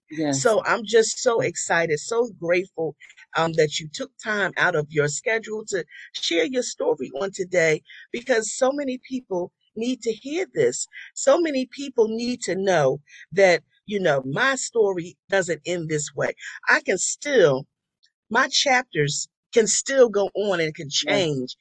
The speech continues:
Speaker 2: and things can turn around. So you are the prime example of that.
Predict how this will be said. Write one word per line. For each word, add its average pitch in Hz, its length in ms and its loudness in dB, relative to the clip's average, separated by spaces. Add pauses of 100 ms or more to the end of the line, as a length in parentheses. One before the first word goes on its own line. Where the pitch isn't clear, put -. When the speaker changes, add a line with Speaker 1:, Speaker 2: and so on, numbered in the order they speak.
(160)
Speaker 2:
and 175 180 2
things 220 260 0
can - 200 -8
turn 185 320 -2
around. 147 520 -2 (300)
So 202 500 4 (220)
you 247 260 -2
are 180 160 2
the 147 140 -6
prime 208 340 -2
example 180 600 -4
of 180 200 -2
that. 175 280 -2